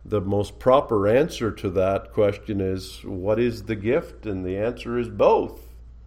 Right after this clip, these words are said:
God's grace and God's, in, in the faith that we have in the,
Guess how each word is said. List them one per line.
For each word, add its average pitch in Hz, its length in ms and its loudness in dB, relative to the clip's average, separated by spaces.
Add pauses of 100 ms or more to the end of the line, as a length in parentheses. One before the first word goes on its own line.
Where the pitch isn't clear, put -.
(680)
God's 147 340 -2
grace 175 600 0
and 147 180 -4
God's, 156 600 -2
in, 143 220 2
in - 140 -2
the 151 80 0
faith 190 420 0
that - 160 2
we 180 160 0
have 185 340 4
in 226 320 6 (320)
the, 98 560 0